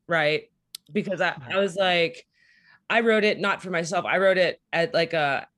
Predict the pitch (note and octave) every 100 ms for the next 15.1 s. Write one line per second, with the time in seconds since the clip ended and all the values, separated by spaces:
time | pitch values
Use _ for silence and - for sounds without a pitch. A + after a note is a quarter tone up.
0 | - D#3 C#3+ C3 - E3 E3 - E3+ D3
1 | C#3 - - - D#3+ D#3 E3+ E3+ E3+ E3+
2 | E3 E3 - G3 F#3+ - G3 F#3+ - G3+
3 | G3 G3 - E3+ F3 E3 D#3+ D#3+ F#3 -
4 | G#3+ G#3+ G3 F#3+ D#3 D3+ D3+ D3+ D3 D3+
5 | - C#3+ B2+ - C3 F#2 - D#3 F3 E3+
6 | D#3+ D3+ D#3+ D#3 C#3+ - - - - F#3+
7 | F#3 C3+ _ - - G#3 G#3 G#3 G3 F3
8 | F3+ F3 F3 E3+ E3+ E3 E3 E3+ - D#3+
9 | A3 G3+ D#3 D3 - A#3+ A3+ G3+ D#3+ E3
10 | - E3+ E3 E3 - G3 G3+ F#3+ F3+ -
11 | - - - - _ _ _ _ _ _
12 | F#3+ F3+ F3 - - F3 D3+ C#3 B2 F#3+
13 | F3+ E3+ F3+ F3 D#3+ D#3+ E3+ E3 D#3+ D3+
14 | D3 D#3 C#3+ D3+ C#3 C3 A#2+ C#3+ B2+ F#2
15 | D2+